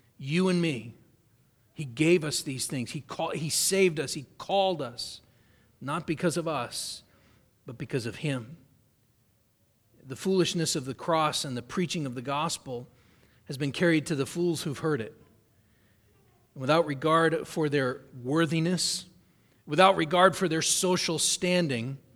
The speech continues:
God saved them. He overlooked their lack of,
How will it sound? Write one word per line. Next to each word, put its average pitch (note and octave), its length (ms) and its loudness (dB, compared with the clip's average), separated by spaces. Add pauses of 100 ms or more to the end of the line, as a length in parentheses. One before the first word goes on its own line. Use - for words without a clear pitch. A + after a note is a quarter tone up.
(720)
God D3+ 280 -6
saved C3+ 420 -2
them. - 220 -14 (1300)
He A3 120 6
overlooked F#3+ 600 6
their E3+ 160 0
lack E3+ 320 0
of, D#3 180 -2